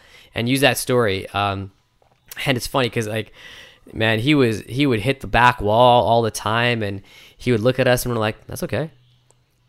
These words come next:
Do your thing." As long as you're not, as long as you're doing it with intent,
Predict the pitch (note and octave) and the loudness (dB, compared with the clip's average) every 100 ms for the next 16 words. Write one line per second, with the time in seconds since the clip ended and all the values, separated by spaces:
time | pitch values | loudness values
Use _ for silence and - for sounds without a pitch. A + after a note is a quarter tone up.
0 | _ _ - A#2 D3 G2 G2+ G2 - _ | _ _ -2 0 0 -2 -4 -8 -16 _
1 | _ _ _ _ _ C#3+ C#3 D#3+ G3 G#3+ | _ _ _ _ _ 2 6 8 8 8
2 | E3 E3 E3 - B2 C3 D3+ F3+ C#3 B2+ | 6 6 6 4 -2 2 2 2 0 2
3 | C#3+ C3+ B2+ G#2+ - - F#3 E3 - | 2 0 -4 -6 -4 2 4 2 -2